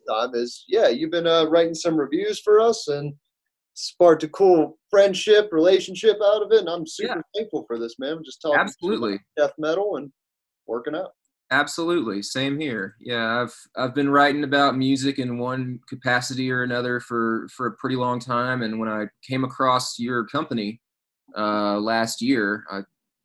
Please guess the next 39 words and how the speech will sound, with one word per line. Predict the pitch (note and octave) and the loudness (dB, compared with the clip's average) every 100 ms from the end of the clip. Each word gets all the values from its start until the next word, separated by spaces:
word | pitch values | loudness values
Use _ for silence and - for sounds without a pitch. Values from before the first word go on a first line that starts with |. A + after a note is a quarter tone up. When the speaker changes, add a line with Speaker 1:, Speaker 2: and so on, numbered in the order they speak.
| - | -16
Speaker 2:
just | - | -8
thought | A#2 G#2 | -4 -4
this | A2+ A2 | -4 -10
was | G#2 | -8
some | G#2 | -6
really | G2+ A2+ | -4 -4
cool | A2+ A#2+ | -4 -6
shit | A2+ - A#2 | -6 -6 -8
that | - | -8
you | A2+ | -4
guys | A2 A2 G#2 | -2 -2 -4
were | |
doing. | G#2 D#3+ F3 E3 E3 | -2 0 2 2 2
I | B2+ G#2+ F#2+ - | 0 -2 -6 -6
thought | A2+ G#2+ | -2 0
it | |
was | G#2 G#2 | -2 -4
really | A2 A2 G2+ | -4 -4 -2
innovative, | A#2+ A#2 A#2+ A#2 A2+ | -2 0 0 0 -2
and | G#2+ | -4
it | G2+ | -4
also | G2+ G2+ G#2 F#2+ | -4 -4 -4 -6
sort | G2+ A2+ G#2+ | -6 -6 -4
of | G2 | -4
as | G#2 | -4
a, | G2+ D#2+ D#2 - _ _ _ - | -4 -6 -8 -12 _ _ _ -8
as, | A2+ A2 | -6 -2
like, | A#2+ | -2
a | G#2+ | 0
non-gym | A2 A#2 B2+ B2+ A#2+ B2 B2 B2+ B2+ B2+ - - | 0 2 2 2 -2 -4 -2 -2 -2 -6 -10 -14
gym | A2 A#2 B2 | -4 -2 -2
person, | C3 C3 C3 C3+ C3+ C3+ B2+ | -4 -4 -2 -2 -4 -6 -8
it | A#2 | -8
really | A2 A2 A2+ | -6 -4 -4
spoke | - A2+ A2 | -4 -4 -6
to | - | -4
me. | A2+ A#2 B2 B2+ _ _ _ - | -4 -4 -6 -10 _ _ _ -12
Uh, | G2+ G2+ | -6 -4
Speaker 1:
Cool. | G2+ | -2